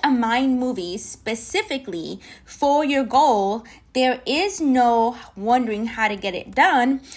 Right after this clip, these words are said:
You're simply looking at all those possibilities with positive expectation in a very meditative state, which instead of stressing you out like a goal can make,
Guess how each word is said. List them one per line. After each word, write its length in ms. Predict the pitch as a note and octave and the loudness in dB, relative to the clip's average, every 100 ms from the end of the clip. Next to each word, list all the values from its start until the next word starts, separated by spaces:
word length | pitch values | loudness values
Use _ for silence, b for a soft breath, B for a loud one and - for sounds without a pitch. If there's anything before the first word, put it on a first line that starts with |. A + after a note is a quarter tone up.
| B | B
You're 140 | B3+ C4 | -4 -4
simply 480 | D4 D4+ D#4 E4 | -2 -6 -4 -6
looking 500 | B3 A3 C4 C4+ A#3+ A#3+ | -6 -4 -4 -4 -6 0
at 160 | G#3+ - | 0 2
all 180 | A#3+ | 2
those 140 | C4 D4+ | 0 -6
possibilities 720 | - A#3 A3+ G3+ G#3+ G3+ G#3 | -2 -4 -2 -8 -6 -6 -8
with 160 | A3 - | -12 -8
positive 400 | F#3+ G#3 B3+ A#3+ | -4 -4 -6 -6
expectation 800 | A3 - F3+ - F#3+ G3+ C#4 D#4 B B B | -8 -8 -14 -10 -10 -6 -6 -6 B B B
in 120 | B3 | 0
a 80 | B3+ | 0
very 320 | G#3 C4 F4 | 2 -2 0
meditative 640 | F4+ B3 A3+ B3 A#3+ G#3+ G3 | 0 2 0 -4 -4 -4 -4
state, 460 | - C#4+ A3+ F#3 B B | -6 -4 -4 -4 B B
which 320 | A3+ D4 C#4 - | -4 -4 -4 -6
instead 400 | A#3+ B3 - C#4+ | -6 -6 -2 -2
of 100 | E4 | -2
stressing 580 | - - A3+ G#3 - C4+ | -4 -8 -2 -2 0 0
you 160 | C4 A3+ | 0 2
out 340 | G3+ A#3+ G4+ | 4 4 4
like 160 | - C#4 | -2 -4
a 60 | C4 | -6
goal 340 | A3 G#3+ A3+ | -2 0 0
can 240 | - C4 | 0 -2
make, 360 | A3 F#3 F4+ - | -2 -4 -6 -8